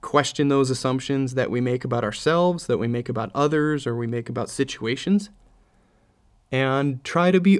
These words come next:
open to new possibilities. Try to avoid being rigid in the way we think. Don't always assume that the guy asking for money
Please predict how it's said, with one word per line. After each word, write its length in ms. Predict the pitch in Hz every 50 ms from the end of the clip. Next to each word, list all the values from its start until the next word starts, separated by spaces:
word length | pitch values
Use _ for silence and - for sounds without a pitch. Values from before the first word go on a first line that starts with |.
| -
open 480 | 131 151 185 190 - 170 160 165 170 165
to 240 | 165 - - - 156
new 340 | 151 147 135 143 156 175 175
possibilities. 920 | 156 - - 139 - 147 - - 135 143 156 170 170 - - - - - -
Try 280 | - - - 131 139 151
to 720 | 151 - - - 160 160 151 147 151 151 147 139 135 - _ _ _ _ _ _ _ _ _ _ _ _ _ -
avoid 880 | 139 135 120 113 131 135 139 143 139 143 139 135 131 127 127 120 - - _ _ _ _ _ - 127
being 300 | 123 135 139 139 131 120
rigid 720 | 120 120 131 143 151 139 123 123 120 113 117 120 117 120 - -
in 160 | 127 123 123
the 80 | 120
way 180 | 117 120 120 120
we 160 | 120 120 120
think. 460 | 117 - - 113 113 - - - _ -
Don't 160 | 139 135 143
always 280 | 147 151 156 143 131 135
assume 500 | 131 - - - 156 151 147 143 143 135
that 180 | 131 131 123 -
the 140 | - 127 127
guy 240 | 120 123 120 123 123
asking 380 | 117 117 120 - - 117 113 107
for 120 | - 123
money 340 | 131 151 160 165 165 160